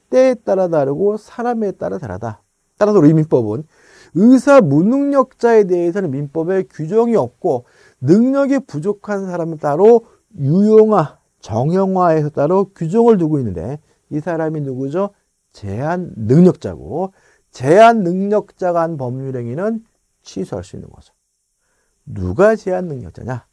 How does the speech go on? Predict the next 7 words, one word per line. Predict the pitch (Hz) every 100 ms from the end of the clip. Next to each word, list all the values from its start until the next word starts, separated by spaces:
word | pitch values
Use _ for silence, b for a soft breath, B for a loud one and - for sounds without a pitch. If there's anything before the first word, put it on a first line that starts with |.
| _ _
첫째, | 220 196 147 - _ _ _ _
미성년자죠. | - 80 107 135 165 139 78 76 - _ _ _ _
자, | 160
법조문 | 135 156 - 175 165
제사 | 139 120
조입니다. | 98 82 73 147 - b b b b
사람은 | - 220 233 156 196